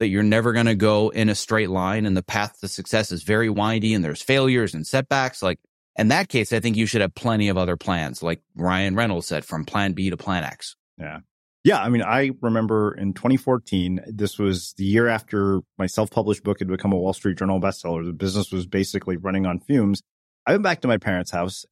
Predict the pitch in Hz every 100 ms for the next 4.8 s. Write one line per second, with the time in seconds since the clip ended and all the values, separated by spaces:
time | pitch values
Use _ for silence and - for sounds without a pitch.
0 | - 104 98 101 90 123 135 117 113 101
1 | 87 - 87 98 113 104 101 92 92 90
2 | 90 90 - 104 80 78 92 - 90 98
3 | 87 92 104 95 92 87 107 107 92 80
4 | 90 87 - 76 82 92 135 -